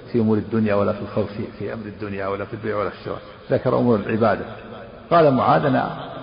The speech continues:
أصلي و-، وأنام في الليل،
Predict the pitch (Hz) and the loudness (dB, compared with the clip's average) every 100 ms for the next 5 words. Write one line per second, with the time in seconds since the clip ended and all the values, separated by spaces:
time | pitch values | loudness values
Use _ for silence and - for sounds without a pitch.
0 | - - - - - - 139 151 143 135 | -14 -14 -16 -16 -12 -8 0 2 4 2
1 | 143 113 95 117 117 113 110 117 - - | 2 2 0 -2 0 2 2 0 -4 -14
2 | - - - - - 104 104 120 | -14 -16 -16 -10 -4 -2 0 -2